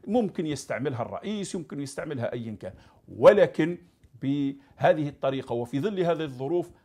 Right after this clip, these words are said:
أعتقد بأن الأمور ليست على ما يرام. إذن ظهور الرئيس كان مفاجئ، ولم يكن محسوب له، ولا كاين طرف على ما أعتقد في أكثريتهم لم يكونوا على علم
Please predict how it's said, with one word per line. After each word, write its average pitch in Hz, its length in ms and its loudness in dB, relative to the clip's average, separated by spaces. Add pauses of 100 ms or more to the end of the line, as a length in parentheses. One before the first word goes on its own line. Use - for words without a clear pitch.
(180)
أعتقد 127 520 -2
بأن 123 320 -6
الأمور 120 580 -8 (300)
ليست 113 760 -10
على 107 500 -4 (200)
ما 107 160 -4
يرام. 90 260 -10 (1300)
إذن 247 260 12
ظهور 233 260 10
الرئيس 233 360 6
كان 233 260 8
مفاجئ، 170 380 4 (680)
ولم 220 320 10
يكن 214 300 6
محسوب 202 420 0
له، 156 200 4 (360)
ولا 214 300 10
كاين 220 320 8
طرف 214 340 8
على 202 240 10
ما 233 60 10
أعتقد 214 680 4 (320)
في 156 80 -6
أكثريتهم 214 840 4 (180)
لم 208 240 4
يكونوا 214 440 4
على 190 160 10
علم 226 320 6